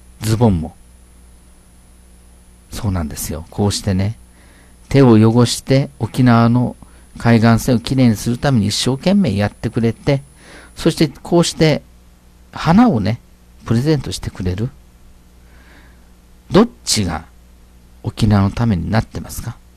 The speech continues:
どっちが子供たちに見せられる大人の姿ですか？これはもう皆さんが見て判断して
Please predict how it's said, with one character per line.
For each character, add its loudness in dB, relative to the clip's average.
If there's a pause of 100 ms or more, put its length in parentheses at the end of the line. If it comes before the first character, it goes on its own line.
(500)
ど 6
っ 2
ち -2
が 4
子 0
供 2
た 2
ち -8
に 0
見 2
せ 2
ら 4
れ 4
る -2
大 -2
人 0 (140)
の 2
姿 -4
で -14
す -14
か？ -16 (600)
こ -6
れ 2
は 2
も -2
う -2
皆 2
さ -4
ん -6
が -8
見 -2
て -6 (800)
判 -2
断 -8
し -10
て -12